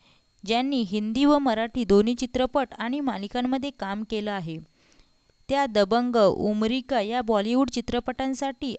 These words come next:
आणि बघतोस काय मुजराकर आणि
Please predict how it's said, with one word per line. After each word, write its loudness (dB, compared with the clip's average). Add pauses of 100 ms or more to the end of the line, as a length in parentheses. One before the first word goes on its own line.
(100)
आणि -2
बघतोस 0
काय -4
मुजराकर -2 (120)
आणि -4